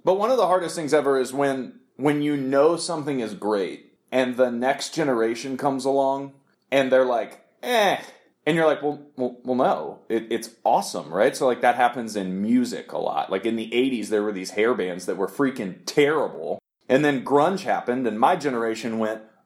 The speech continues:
"Oh my God, they're speaking my language. This is awesome. These hair bands are trash." And there was a whole generation of people in acid wash jeans that were, like, using four cans of hairspray a day. And these are dudes, by the way. There's a whole generation of these dudes that went,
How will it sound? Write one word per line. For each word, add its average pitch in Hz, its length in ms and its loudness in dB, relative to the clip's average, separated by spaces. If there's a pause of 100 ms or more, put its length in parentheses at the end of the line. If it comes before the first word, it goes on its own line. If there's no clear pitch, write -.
(120)
"Oh 170 220 4
my 156 220 -2
God, 143 420 0
they're 123 140 -2
speaking 135 520 -2
my 120 160 0
language. 120 460 -2
This 110 180 -6
is 104 140 -6
awesome. 113 400 2
These 104 180 -6
hair 113 160 4
bands 104 260 -4
are 90 60 -2
trash." 92 520 0
And 131 120 -2
there 139 80 4
was 135 140 0
a 135 60 2
whole 185 180 4
generation 156 520 0
of 127 100 -10
people 123 260 0
in 113 80 -2
acid 131 380 0
wash 120 280 0
jeans 113 380 -6
that 110 140 -2
were, 117 100 2
like, 107 220 0
using 113 280 -8
four 123 200 2
cans 117 260 -8
of 98 80 -6
hairspray 113 480 0
a - 20 -2
day. 92 300 -2 (160)
And 170 100 2
these 226 140 2
are 156 100 2
dudes, 127 460 -2
by 82 160 -4
the 82 100 -8
way. 85 200 -6 (480)
There's 156 160 2
a 147 60 0
whole 196 180 4
generation 170 500 -2
of 143 80 -4
these 131 160 -4
dudes 165 320 0
that 160 80 -4
went, 151 240 -2